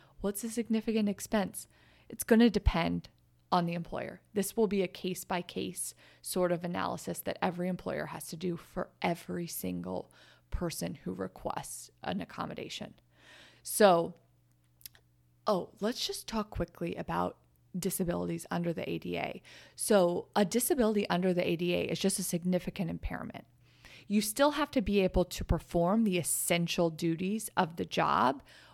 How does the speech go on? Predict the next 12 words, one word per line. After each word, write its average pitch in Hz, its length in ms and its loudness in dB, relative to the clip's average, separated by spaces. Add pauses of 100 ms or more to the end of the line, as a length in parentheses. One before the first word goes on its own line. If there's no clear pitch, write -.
(160)
with 202 560 6
or 185 200 2
without 180 480 0 (100)
a 180 100 4
reasonable 180 600 -2
accommodation. 170 760 -6
So, 190 360 6 (260)
for 208 120 4
example, 175 500 -2
a - 80 2
healthcare 202 600 2
worker 170 480 -2